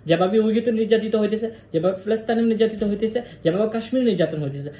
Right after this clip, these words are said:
এভাবে হইতে হবে। আপনার, আমরা শুধু গাল এবং ইমোশনে আছি, কিন্তু আমরা অভ্যন্তরীণ জিনিস, আমাদের কি কি প্রয়োজন, কি কি চেঞ্জ করতে হবে, কি কি করতে হবে, এগুলো আমরা কিছু জানি না। সুতরাং সবাই ভালো থাকবেন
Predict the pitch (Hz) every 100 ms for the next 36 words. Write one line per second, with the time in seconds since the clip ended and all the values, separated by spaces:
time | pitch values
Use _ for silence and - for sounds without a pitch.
0 | - 202 220 226 196 156 147 127 - -
1 | - - - 175 180 226 247 233 233 165
2 | 180 226 202 180 208 - - - 185 220
3 | 240 196 175 143 - 143 - - - -
4 | - 160 254 262 - - - - 151 165
5 | - - 170 175 262 269 269 262 240 233
6 | 214 208 220 220 285 269 220 202 180 214
7 | 214 269 269 233 226 185 180 175 180 180
8 | 220 247 254 214 196 180 156 208 220 -
9 | 165 190 196 190 196 185 151 143 139 135
10 | - - - - 240 233 - 170 180 220
11 | 226 202 240